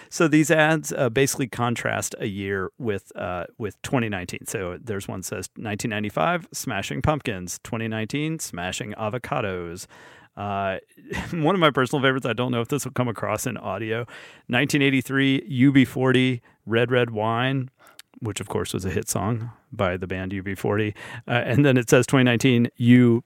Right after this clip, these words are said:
B forty, Red Red Wine. So now you're forty years old and you drink tons of red wine. The math doesn't quite line up, but I'm gonna <laughs> say that it's still spiritually, it's a message that I think everybody, that was the one that I think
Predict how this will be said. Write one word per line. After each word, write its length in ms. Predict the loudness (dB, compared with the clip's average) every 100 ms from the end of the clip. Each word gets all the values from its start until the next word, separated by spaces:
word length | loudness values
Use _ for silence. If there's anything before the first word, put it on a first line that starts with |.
| -2
B 260 | -2 0
forty, 600 | 0 0 0 0 -4 -6 -12 _ _ _ _ _
Red 280 | -2 0 0
Red 160 | -2 -4
Wine. 320 | -4 -4 -8 -14 -2
So 180 | 0
now 200 | 0 -2
you're 120 | -4 -6
forty 240 | 0 2
years 220 | 4 4
old 240 | 2 2 -2 -6
and 160 | -4
you 80 | -4
drink 280 | -2 -4 -4 -12 -20 _
tons 200 | 2 2
of 80 | 4
red 160 | 4
wine. 160 | 4 2 -6 -4
The 80 | 0
math 380 | 2 2 0 4
doesn't 260 | 4 4 0
quite 300 | 2 2 2
line 260 | 2 4
up, 220 | 4 2 -2 -12
but 280 | 2 2 4
I'm 160 | 2
gonna 140 | 4 2
<laughs> 0 |
say 240 | 6 6
that 240 | 6 2 0
it's 180 | -4
still 360 | -8 -2 0 0
spiritually, 840 | -2 -4 -4 -4 -4 -4 0 0 -2 -12 -8
it's 160 | -6 -4
a 40 |
message 440 | -2 -2 -4 -8 -10
that 120 | -10
I 120 | -10
think 200 | -10 -10
everybody, 380 | -12 -10 -10 -10 -2
that 140 | 2 2
was 100 | 2
the 80 | 4
one 160 | 4
that 120 | 2
I 80 | 0
think 260 | 0 -4